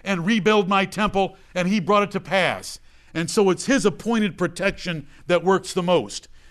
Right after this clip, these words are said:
It was God's work that Belshazzar was killed in the night for Darius and Cyrus to rule Babylon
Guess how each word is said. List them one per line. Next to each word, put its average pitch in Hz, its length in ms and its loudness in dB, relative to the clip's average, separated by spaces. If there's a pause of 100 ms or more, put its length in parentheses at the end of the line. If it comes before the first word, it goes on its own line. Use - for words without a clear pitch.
It 220 140 4
was 214 140 0
God's 240 360 6
work 185 380 4 (280)
that 180 160 0
Belshazzar 202 600 2
was 190 160 0
killed 233 360 4
in 214 140 0
the 220 80 0
night 214 400 0 (460)
for 196 160 0
Darius 202 560 2
and 175 100 -6
Cyrus 190 500 0
to 185 100 0
rule 190 300 4
Babylon 160 520 2